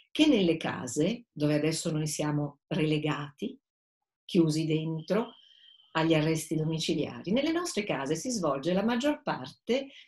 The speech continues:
dello sviluppo dell'economia sana della terra. Perché dentro le case vengono, ehm, vissute la vita della famiglia, procreati dei figli, educati dei figli, spesso adesso anche assistiti degli anziani.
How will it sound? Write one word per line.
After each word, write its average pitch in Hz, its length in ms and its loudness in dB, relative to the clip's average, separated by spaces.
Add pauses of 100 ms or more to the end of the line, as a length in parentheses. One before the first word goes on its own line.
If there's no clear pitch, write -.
(120)
dello 208 300 4
sviluppo 233 480 2
dell'economia 220 760 0
sana 135 460 -6
della 139 240 -8
terra. - 480 -18 (540)
Perché 311 280 4
dentro 262 380 6
le 220 140 4
case 170 760 0 (360)
vengono, 165 880 4 (240)
ehm, 131 1040 -2
vissute 175 480 2
la 139 80 0
vita 135 180 -6
della 123 160 -4
famiglia, 180 920 0
procreati 143 480 -4
dei 214 160 0
figli, 143 480 0
educati 139 420 -6
dei 202 160 -2
figli, 131 640 -4 (300)
spesso 190 480 4
adesso 156 420 0
anche 143 540 -2
assistiti 151 560 -2
degli 123 180 -4
anziani. 226 760 0